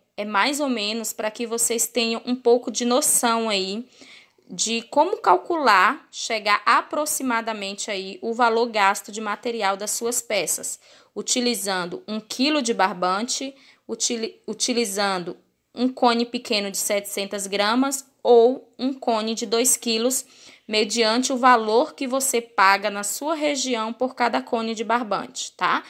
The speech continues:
Então, você tem essas duas maneiras de calcular.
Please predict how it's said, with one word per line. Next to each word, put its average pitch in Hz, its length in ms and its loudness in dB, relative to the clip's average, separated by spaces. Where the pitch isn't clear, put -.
Então, 220 280 -4
você 226 260 -2
tem 220 160 -4
essas 220 300 -4
duas 285 280 -2
maneiras 254 480 4
de 233 100 -4
calcular. 220 720 2